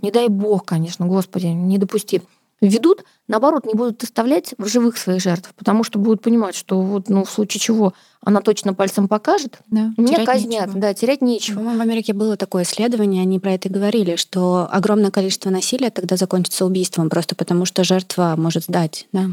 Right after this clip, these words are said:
Speaker 1: Да. Ну и, м, б-, причина преступления, она социальная. Она никак не зависит от шкалы наказаний. Абсолютно нет. И есть исследования, опять же, по странам мира, а, в которых смотрели, что произошло в тех государствах, где отменили смертную казнь.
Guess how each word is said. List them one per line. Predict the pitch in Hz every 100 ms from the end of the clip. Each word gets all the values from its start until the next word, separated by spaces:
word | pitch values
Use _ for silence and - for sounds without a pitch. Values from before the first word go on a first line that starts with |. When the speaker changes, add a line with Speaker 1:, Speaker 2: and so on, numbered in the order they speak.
| - _
Speaker 1:
Да. | 233 233 214 214 - _ _ -
Ну | 277 285
и, | 262 240 240
м, | 214 202 - 220
б-, | 214
причина | 208 220 214 240 247
преступления, | 214 214 208 233 208 233 208
она | 196 208
социальная. | 214 - 196 208 208 - - _ _
Она | 240 208
никак | 214 226 226 220
не | 254 196
зависит | 185 202 214 185 -
от | 185 -
шкалы | - - 208 214 190
наказаний. | 185 185 185 185 175 170 - _ _ _ -
Абсолютно | 202 240 233 226 226
нет. | - - - - - _
И | 220 220 214
есть | 202 220 233 220
исследования, | - 226 247 262 254 220 202
опять | - 196 214 208
же, |
по | - 214
странам | 208 208 208 202
мира, | 190 190 180 180 - _ _ -
а, | 196 185
в | -
которых | 190 - 220 -
смотрели, | 214 220 233 202 175
что | 175 220
произошло | 220 196 190 - 226 226 214
в | - -
тех | 302 -
государствах, | 190 196 202 233 - 190
где | 185 202
отменили | - 208 190
смертную | - 185 - 175
казнь. | - 170